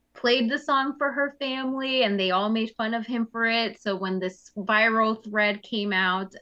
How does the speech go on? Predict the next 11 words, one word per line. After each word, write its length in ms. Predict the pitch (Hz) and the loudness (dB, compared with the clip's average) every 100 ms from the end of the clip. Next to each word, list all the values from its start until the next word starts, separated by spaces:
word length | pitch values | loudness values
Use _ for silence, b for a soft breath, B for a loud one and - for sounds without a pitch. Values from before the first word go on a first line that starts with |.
| - | -12
they 220 | 202 202 | -4 -4
all 400 | - - 190 190 | -2 0 2 2
knew 400 | 185 175 175 175 | 0 -2 -4 -4
that 220 | 175 160 | -2 -2
it 100 | - | -4
was 140 | 170 175 | -8 -8
about 460 | 175 165 139 - - | -2 0 0 -2 -6
their 180 | 151 | -6
daughter, 580 | 147 127 127 120 143 78 - | -4 -4 -2 -2 -4 -6 -6
and, 300 | 151 151 131 | -8 -6 -8
like, 340 | - 95 - | -8 -8 -10